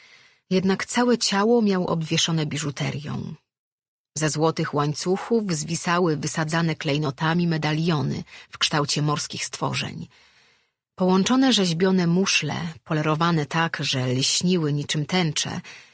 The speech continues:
tworzyły coś w rodzaju kamizelki. Wszystkie te ozdoby musiały sporo ważyć,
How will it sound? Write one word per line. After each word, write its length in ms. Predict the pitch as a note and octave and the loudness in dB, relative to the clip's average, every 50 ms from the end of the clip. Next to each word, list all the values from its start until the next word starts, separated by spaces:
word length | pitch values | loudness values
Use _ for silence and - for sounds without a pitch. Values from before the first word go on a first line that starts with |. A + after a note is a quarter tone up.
| _ _ _ | _ _ _
tworzyły 440 | - - F#3 F#3 G3 B3+ C4 C#4 C4 | -6 -2 0 2 2 2 2 0 0
coś 220 | - B3 A3+ G3+ | 0 -2 0 0
w 60 | F3+ | 0
rodzaju 380 | F#3 F3+ F3 F#3 G3 G#3 G#3+ G3 | 0 0 2 2 2 2 2 2
kamizelki. 920 | - F3+ E3+ E3 D#3+ D3+ D3+ C3 - - - _ - - - - - D#3+ - _ _ _ _ _ _ _ _ _ _ _ _ _ _ | 2 0 2 2 2 2 0 -4 -6 -8 -14 _ -18 -14 -10 -10 -10 -10 -12 _ _ _ _ _ _ _ _ _ _ _ _ _ _
Wszystkie 440 | - - - B3 A#3+ - - D3+ C3+ | -4 0 0 0 -2 -2 -6 -10 -6
te 140 | - D#3 - | -6 -2 0
ozdoby 500 | D#3+ D#3 D#3 D#3 D#3+ D#3+ F#3 F#3+ A3 G#3+ | 0 0 0 0 0 0 2 2 2 2
musiały 360 | G3 F#3 - - E3+ E3 E3 | 2 0 0 -2 -2 -2 -2
sporo 400 | - - - G3 F#3+ F#3 E3+ E3 | -4 -4 -2 0 0 2 2 2
ważyć, 540 | F3 F3+ D#3+ D3 C3+ - B2+ B2+ - - | 2 2 2 2 0 -2 -2 -4 -6 -6